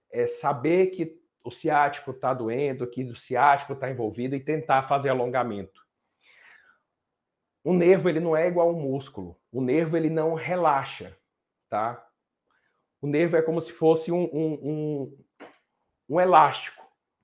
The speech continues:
Você estica, se você esticar mais, ele vai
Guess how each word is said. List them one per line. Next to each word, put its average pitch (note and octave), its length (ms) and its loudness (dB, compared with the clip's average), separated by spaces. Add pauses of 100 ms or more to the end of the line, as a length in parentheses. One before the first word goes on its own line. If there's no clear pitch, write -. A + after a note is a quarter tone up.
(120)
Você C3+ 340 -2
estica, G#3 720 -6 (840)
se - 140 -6
você E3 260 2
esticar F3+ 360 0
mais, D#3+ 260 0
ele F#3 140 0
vai E3+ 340 0